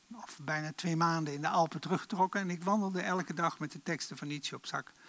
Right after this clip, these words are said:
buiten. Want ik wilde ook zelf voelen wat het met je doet als je buiten bent, kijkt, observeert,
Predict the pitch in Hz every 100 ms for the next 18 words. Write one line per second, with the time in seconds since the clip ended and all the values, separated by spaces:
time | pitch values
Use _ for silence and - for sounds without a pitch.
0 | - - - 156 147 170 170 165 190 175
1 | 165 - - - - - _ _ _ 185
2 | - 294 233 185 - 285 208 127 151 175
3 | 160 165 - 135 226 277 - - - _
4 | _ _ - - _ _ _ - 175 -
5 | 151 196 196 180 180 185 - - _ -
6 | - - - - _ _ - 170 170 -
7 | - - 180 - 151 165 156 151 -